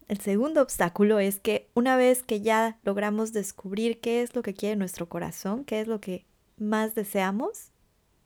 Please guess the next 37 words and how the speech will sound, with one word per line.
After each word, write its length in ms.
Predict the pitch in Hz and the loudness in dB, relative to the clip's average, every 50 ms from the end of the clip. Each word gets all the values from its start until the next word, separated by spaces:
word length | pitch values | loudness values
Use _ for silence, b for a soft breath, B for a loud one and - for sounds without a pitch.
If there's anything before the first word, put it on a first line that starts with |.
| _ _ _ _ _ _ _ _ _ _ _ _ _ | _ _ _ _ _ _ _ _ _ _ _ _ _
creemos 460 | - - 208 214 208 208 208 220 214 - | -4 -2 0 0 2 0 0 -2 -4 -6
que 160 | - 220 202 | -4 -2 -2
eso 200 | 202 202 - 226 | -2 -2 -2 -2
no 120 | 208 196 | 0 0
es 100 | 196 190 | -2 -4
posible 440 | - - 185 - - 196 196 202 208 | -6 -10 -10 -6 -4 -4 -4 -4 -4
para 220 | 208 - 185 180 | -4 -6 -6 -4
nosotros. 580 | 175 170 170 - 170 175 - - - - - - _ _ _ _ _ _ _ - | -6 -6 -8 -10 -10 -12 -14 -16 -20 -20 -20 -20 _ _ _ _ _ _ _ -14
Entonces, 840 | 262 196 196 202 202 - 247 269 285 285 - - 311 320 320 - - _ | -8 -6 -6 -6 -4 -2 -4 -4 -4 -4 -2 0 0 0 -2 -4 -8 _
hoy 140 | - 226 220 | -4 -4 -4
te 120 | - - 233 | -4 -6 -8
pregunto, 600 | - - 208 202 190 180 175 170 - - - - b b b b b b b b b b b b b - _ _ _ _ _ | -4 -2 -2 -2 -2 -2 -4 -6 -6 -10 -12 -12 b b b b b b b b b b b b b -20 _ _ _ _ _
¿sabes 480 | - - - - 269 269 277 285 285 - | -14 -6 -2 0 2 2 2 2 0 0
en 140 | 240 214 214 | -2 -2 -2
qué 240 | - - 254 247 | -2 -4 -4 -4
consiste 720 | 254 - 254 247 - - - 226 208 208 - - 190 190 - - | -2 -4 -4 -4 -4 -6 -6 -6 -6 -6 -6 -8 -8 -8 -6 -6
la 120 | - 185 | -6 -4
vida 220 | 190 196 196 208 202 | -2 -2 -2 -2 -2
de 80 | 196 | -4
tus 180 | 196 - 185 180 | -6 -8 -12 -12
sueños? 560 | - - 190 185 185 214 262 311 - - - _ _ _ b b b b b b b b b b | -8 -4 -4 -2 -2 -4 -6 -10 -16 -20 -20 _ _ _ b b b b b b b b b b
Y 80 | - 214 | -6 -4
si 140 | - - 220 | -4 -4 -4
sí 220 | - - - 262 | -4 -2 -2 0
lo 160 | 262 269 294 | 2 2 0
sabes, 460 | 285 - - 233 196 196 190 185 - - _ _ _ - | 0 0 0 0 0 0 -2 -6 -8 -14 _ _ _ -6
¿realmente 720 | - 254 262 277 285 277 269 254 240 233 226 220 - 202 | -4 -2 0 0 0 -2 0 0 0 0 0 0 -4 -6
estás 340 | 196 202 - - 208 208 - | -8 -6 -4 -4 -4 -4 -4
convencido 640 | - 226 214 202 190 185 190 - 202 190 190 190 185 | -4 -4 -2 -2 -4 -4 -4 -4 -4 -2 -2 -2 -2
de 120 | 190 180 | -4 -6
que 140 | - - 208 | -6 -6 -8
esa 200 | 202 - 226 214 | -6 -4 -4 -2
vida 280 | 208 196 190 185 180 | -2 0 0 -2 -2
es 140 | 180 180 - | -4 -6 -8
posible 440 | - - 196 - - 190 185 190 185 | -8 -10 -10 -8 -6 -6 -6 -6 -6
para 220 | - 160 160 - | -6 -6 -6 -6
ti? 260 | - _ - 196 240 | -8 _ -10 -12 -12